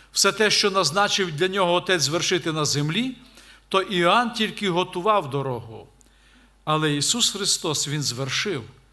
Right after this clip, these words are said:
і вже люди могли вступати з Ним в завіт через водне хрещення. І це служіння одного разу звершив Филип.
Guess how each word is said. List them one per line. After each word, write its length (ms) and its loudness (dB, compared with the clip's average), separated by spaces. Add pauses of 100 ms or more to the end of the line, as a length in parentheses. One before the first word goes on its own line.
(320)
і 80 -8
вже 180 -4
люди 260 -4
могли 460 -8 (720)
вступати 760 -8 (280)
з 140 -8
Ним 200 -4 (120)
в 40 -8
завіт 420 -4 (320)
через 540 -8 (300)
водне 440 -8 (200)
хрещення. 680 -8 (680)
І 420 0 (2250)
це 220 0
служіння 600 0
одного 480 2
разу 300 0
звершив 500 -2
Филип. 540 -6